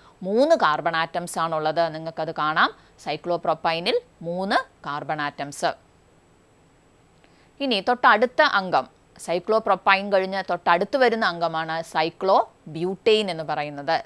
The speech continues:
cyclobutane-ിലാണെങ്കിൽ നാല് കാർബൺ ആറ്റംസ് ആണുള്ളത്. cyclopropane-ിൽ, അതായത് സി ത്രീ എച്ച്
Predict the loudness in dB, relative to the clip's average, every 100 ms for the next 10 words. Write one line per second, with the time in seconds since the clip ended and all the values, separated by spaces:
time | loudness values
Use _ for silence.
0 | -6 -8 -6 -6 -4 -6 -6 -6 -4 -2
1 | -2 -2 -4 -4 -8 _ _ -4 0 2
2 | 2 2 2 0 _ _ -6 -4 -2 -2
3 | -4 -6 -10 -10 -10 -8 -8 -2 -2 -2
4 | _ _ _ _ _ -8 -4 -2 0 0
5 | 2 0 2 -2 0 -2 -4 _ _ _
6 | _ _ _ -4 2 4 4 2 0 -4
7 | _ _ -12 -6 -6 -2 0 0 -2 _
8 | _ _ -10 -8 0